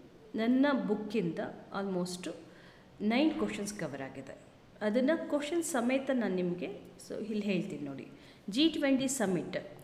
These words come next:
ಇದೇನಿದೆ, ಇದು Tryoka, ಜಿ twenty Tryoka ಅಂತ ಕೇಳಿದ್ದಾರೆ. ಅದು first page ಅಲ್ಲೇನೆ ನನ್ನ ಪುಸ್ತಕದಲ್ಲಿ ಸಿಗುತ್ತೆ ನಿಮ್ಗೆ. ಅದಾದ ನಂತರ,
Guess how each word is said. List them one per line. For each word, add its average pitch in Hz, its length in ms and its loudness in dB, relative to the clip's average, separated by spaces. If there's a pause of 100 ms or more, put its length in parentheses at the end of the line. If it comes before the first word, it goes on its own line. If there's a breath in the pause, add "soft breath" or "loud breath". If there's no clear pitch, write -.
ಇದೇನಿದೆ, 214 680 4
ಇದು 240 180 0
Tryoka, 233 600 4
ಜಿ 214 300 0
twenty 240 380 0
Tryoka 220 540 2
ಅಂತ 208 160 -2
ಕೇಳಿದ್ದಾರೆ. 165 640 -4 (240 loud breath)
ಅದು 226 160 -2
first 320 440 0
page 233 300 6
ಅಲ್ಲೇನೆ 214 580 0
ನನ್ನ 180 340 0
ಪುಸ್ತಕದಲ್ಲಿ 170 640 -6 (140)
ಸಿಗುತ್ತೆ 165 420 -4
ನಿಮ್ಗೆ. 147 320 -6 (720 loud breath)
ಅದಾದ 370 360 2
ನಂತರ, 247 320 6